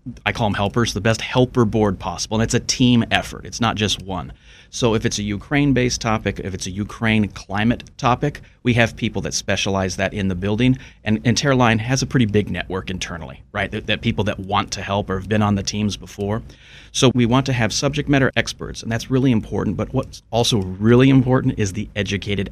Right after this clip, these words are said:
outsider editor or the, the viewer. So it's a team effort. So you have a generalist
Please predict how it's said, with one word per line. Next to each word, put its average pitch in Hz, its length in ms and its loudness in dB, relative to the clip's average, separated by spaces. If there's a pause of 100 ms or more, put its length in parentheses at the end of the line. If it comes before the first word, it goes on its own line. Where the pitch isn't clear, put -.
outsider 92 580 -6 (380)
editor 80 340 -10 (240)
or 113 120 4
the, 92 100 -4 (280)
the 104 140 -6
viewer. 92 440 -8 (260)
So 135 140 4
it's 120 100 4
a 110 40 2
team 113 300 2
effort. 95 300 -4
So 117 100 -4
you 107 100 -2
have 107 200 2
a 107 60 2
generalist 123 760 2